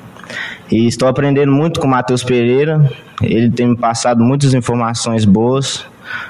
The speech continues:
pra me agregar ali bem. Espero continuar assim e super bem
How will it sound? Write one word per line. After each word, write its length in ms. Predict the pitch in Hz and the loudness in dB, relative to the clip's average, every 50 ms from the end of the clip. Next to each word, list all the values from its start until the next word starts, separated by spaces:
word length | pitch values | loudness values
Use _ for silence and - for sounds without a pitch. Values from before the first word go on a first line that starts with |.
| - - | -12 -6
pra 140 | - 107 107 | -4 -2 0
me 80 | 110 107 | 0 0
agregar 500 | 110 104 113 113 113 107 107 110 110 110 | 0 0 0 0 0 0 0 0 0 2
ali 240 | 110 113 113 113 | 2 2 2 4
bem. 420 | 107 104 107 110 113 127 139 139 131 127 - - - - - - - - - - - - - - - - - - - | 4 4 2 2 0 2 4 2 2 2 0 -8 -18 -20 -20 -20 -20 -20 -20 -20 -20 -20 -20 -20 -20 -20 -14 -8 -4
Espero 340 | - - - - 123 123 117 | -4 -4 -2 -2 -2 0 0
continuar 460 | - 113 120 - - 127 123 123 120 | -2 -2 -2 -2 0 0 0 0 0
assim 680 | 120 123 - - - 123 123 135 143 151 156 156 143 135 131 - - - | -2 -2 -4 -2 0 0 2 2 2 2 2 2 2 2 0 -6 -10 -6
e 140 | - 120 120 | -2 -2 -2
super 400 | 120 - 139 131 135 135 131 131 | 0 -2 -2 -2 -2 -2 0 0
bem 360 | 113 107 117 117 120 123 113 | 0 0 0 0 0 -2 -2